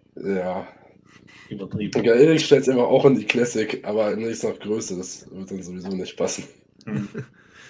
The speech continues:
Speaker 3: Ja, Classic ist nach Größe geordnet, also geht das schon klar.
Speaker 1: Ja.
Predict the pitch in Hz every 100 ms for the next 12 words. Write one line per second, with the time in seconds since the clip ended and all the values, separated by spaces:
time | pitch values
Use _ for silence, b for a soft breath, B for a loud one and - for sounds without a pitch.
0 | b b 117 127 135 - 143 143 131 131
1 | 127 127 131 131 123 120 123 120 117 113
2 | 117 110 110 113 110 104 98 - _ _
3 | B B B B B - -